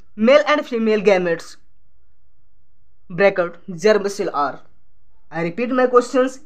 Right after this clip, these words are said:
In a flower, the part of that produce male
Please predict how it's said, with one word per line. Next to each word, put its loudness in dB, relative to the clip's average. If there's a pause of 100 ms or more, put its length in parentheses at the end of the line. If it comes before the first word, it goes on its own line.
(100)
In 2
a 8
flower, 6 (380)
the 6
part 6
of 8 (120)
that 0 (800)
produce 4
male 6